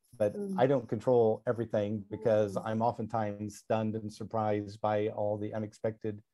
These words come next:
Speaker 1: creativity I encounter.
Speaker 2: Mm.
Speaker 1: But
Speaker 2: Mm.
Speaker 1: lucid dreaming is realizing within the dream that you're dreaming.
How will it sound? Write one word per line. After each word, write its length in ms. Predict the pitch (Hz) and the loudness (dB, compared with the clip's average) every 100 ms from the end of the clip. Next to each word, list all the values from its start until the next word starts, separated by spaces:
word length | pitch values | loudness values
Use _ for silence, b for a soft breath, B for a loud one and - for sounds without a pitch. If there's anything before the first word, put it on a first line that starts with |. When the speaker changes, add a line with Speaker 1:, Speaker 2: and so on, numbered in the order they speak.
| _ _ _ | _ _ _
Speaker 1:
creativity 720 | - 113 101 95 101 104 98 95 | -8 -2 -2 -2 -6 -4 -6 -6
I 100 | 98 | -6
encounter. 520 | 95 98 98 98 113 | -8 -8 -8 -10 -14
Speaker 2:
Mm. 80 | - _ _ _ - | -18 _ _ _ 0
Speaker 1:
But 180 | 104 190 | 0 2
Speaker 2:
Mm. 260 | 196 196 190 | -2 -2 0
Speaker 1:
lucid 240 | 151 170 127 | 0 2 4
dreaming 600 | 147 147 151 147 143 135 _ | 4 4 2 0 -4 -8 _
is 220 | 107 98 | -2 -2
realizing 520 | 107 139 127 127 117 | 2 2 4 0 -2
within 220 | 117 110 113 | -6 -6 -6
the 80 | |
dream 260 | 101 113 113 | -4 -4 -4
that 100 | 110 | -6
you're 80 | 107 | -6
dreaming. 400 | 101 101 98 113 | -6 -6 -8 -14